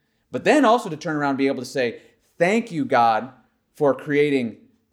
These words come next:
men if you're a woman," or, "Thank you, God, for creating women if you are a man." So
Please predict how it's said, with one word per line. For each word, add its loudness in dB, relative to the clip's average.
men -4
if -12
you're -4
a -4
woman," -6
or, -4
"Thank -4
you, -4
God, 2
for -12
creating -4
women -12
if -16
you -6
are -6
a -10
man." -12
So 0